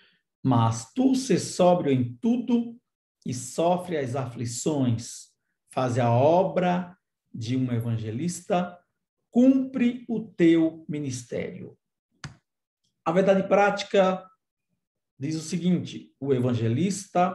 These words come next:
proclama o pleno evangelho de Cristo com ousadia. É um arauto de Deus no mundo. O arauto é aquele que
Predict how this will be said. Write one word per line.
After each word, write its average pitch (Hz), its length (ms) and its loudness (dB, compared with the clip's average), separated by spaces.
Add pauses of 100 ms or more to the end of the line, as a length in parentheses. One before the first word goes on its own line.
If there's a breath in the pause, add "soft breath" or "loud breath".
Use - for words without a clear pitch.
(120)
proclama 151 1040 0 (160)
o 131 320 -8
pleno 247 420 2
evangelho 127 600 -2
de 143 100 -10
Cristo 240 580 0
com 233 160 0
ousadia. 143 880 0 (480)
É 143 100 0
um 147 160 -4
arauto 165 640 2
de 196 120 -4
Deus 143 720 -6
no 131 180 0
mundo. 123 540 -4 (540)
O 151 80 -12
arauto 151 580 -4
é 143 80 -4
aquele 139 520 -4
que 131 460 -6